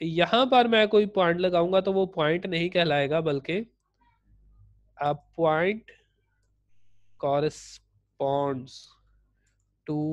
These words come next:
an event within space time, ठीक है।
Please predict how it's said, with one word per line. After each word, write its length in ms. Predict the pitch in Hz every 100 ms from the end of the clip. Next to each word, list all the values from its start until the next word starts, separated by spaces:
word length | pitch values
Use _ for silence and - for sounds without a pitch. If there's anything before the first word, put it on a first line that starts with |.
| 156 - -
an 340 | 139 139 147 147 _ _ _ _ -
event 480 | 165 165 170 185 202 - _ _ 156
within 500 | 143 139 143 147 185 226 _ _ _ _ _ _ _ _ _ _ _ _
space 840 | - - - - 147 143 143 156 - - _ _ _ _ _ _ _ _ _ _ _ _ _ _ _ -
time, 260 | 170 147 113
ठीक 1000 | - _ _ _ _ _ _ _ _
है। 100 | -